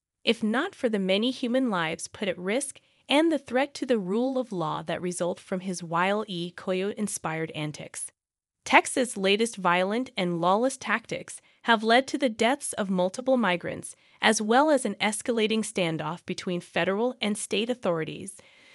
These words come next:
that challenges the core principles of how our government is supposed to function.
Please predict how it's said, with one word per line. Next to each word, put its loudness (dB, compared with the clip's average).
that 4
challenges 2
the -2
core 4
principles -2
of -8
how 0
our 0
government 0
is -4
supposed -6
to -8
function. -8